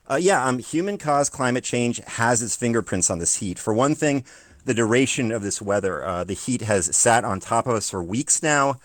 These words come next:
The jet stream, that's that current of air that circles the globe, has not pushed the heat away, so to speak. Uh,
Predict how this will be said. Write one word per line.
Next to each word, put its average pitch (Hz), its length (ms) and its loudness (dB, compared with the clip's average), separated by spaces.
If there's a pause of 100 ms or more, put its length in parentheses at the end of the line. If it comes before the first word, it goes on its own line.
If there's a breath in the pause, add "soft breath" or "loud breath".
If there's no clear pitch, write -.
(520 loud breath)
The 127 80 0
jet 117 340 2
stream, 107 300 0
that's 95 200 0
that 107 120 0
current 131 320 -2
of 120 60 0
air 117 160 4
that 101 120 -6
circles 117 380 0
the 98 80 -6
globe, 104 380 2
has 98 260 -4
not 104 380 -2
pushed - 340 -4
the 104 80 -8
heat 104 180 -6
away, 101 280 2
so - 160 -4
to 80 80 -6
speak. - 420 -10
Uh, 87 220 0